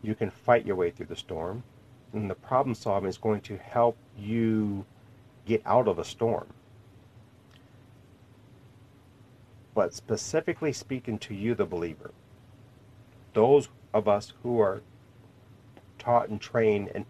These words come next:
understand that we are to endure the storms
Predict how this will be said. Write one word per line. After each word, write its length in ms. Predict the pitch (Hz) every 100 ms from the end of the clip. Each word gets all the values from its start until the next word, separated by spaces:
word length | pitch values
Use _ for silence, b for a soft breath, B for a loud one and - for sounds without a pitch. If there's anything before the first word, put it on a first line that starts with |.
| 123
understand 720 | 135 120 110 - 131 127 104
that 120 | -
we 140 | 113
are 140 | 117 104
to 260 | - 110
endure 760 | 101 87 82 131 151 131 82 - - - - - - - - - - -
the 80 |
storms 640 | 92 - 107 85 - -